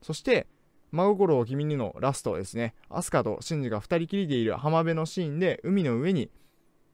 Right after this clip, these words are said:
幽霊の綾波レイがいました。そして「Until You Come to Me」の中で、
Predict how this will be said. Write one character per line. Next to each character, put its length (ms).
幽 160
霊 140
の 100
綾 140
波 220
レ 120
イ 20
が 280
い 80
ま 120
し 60
た。 180
そ 80
し 100
て 240
「Until 420
You 140
Come 320
to 180
Me」 160
の 140
中 200
で、 260